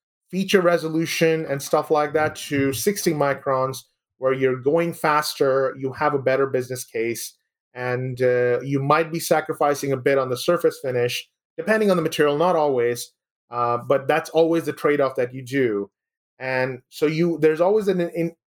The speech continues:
there's always an assumption, a rule of thumb that, okay, if I'm going slower,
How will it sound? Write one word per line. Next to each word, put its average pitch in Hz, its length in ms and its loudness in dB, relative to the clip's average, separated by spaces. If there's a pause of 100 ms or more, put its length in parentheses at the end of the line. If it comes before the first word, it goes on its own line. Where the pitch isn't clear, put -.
(240)
there's 147 220 0
always 202 720 0
an 151 120 -2
assumption, 151 560 0
a 135 80 0
rule 151 260 0
of 139 100 -10
thumb 139 240 -4
that, 135 120 2
okay, 135 240 -2
if 127 140 -6
I'm 147 140 -6
going 165 260 0
slower, 139 560 0